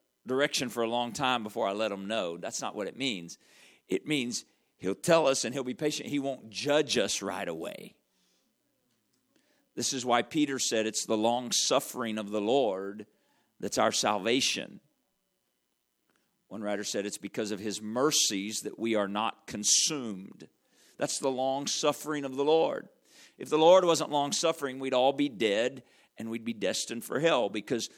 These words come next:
the Lord would have judged us the moment we violated his word.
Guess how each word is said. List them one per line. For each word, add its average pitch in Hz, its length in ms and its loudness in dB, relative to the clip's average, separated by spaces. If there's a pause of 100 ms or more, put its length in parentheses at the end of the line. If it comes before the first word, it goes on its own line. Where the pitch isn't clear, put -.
(120)
the 127 100 0
Lord 135 380 0
would 135 120 0
have 123 140 -6
judged 147 600 4
us 127 260 2
the 131 100 -2
moment 123 340 -6
we 123 120 0
violated 107 760 0
his 98 220 -8
word. 90 480 -8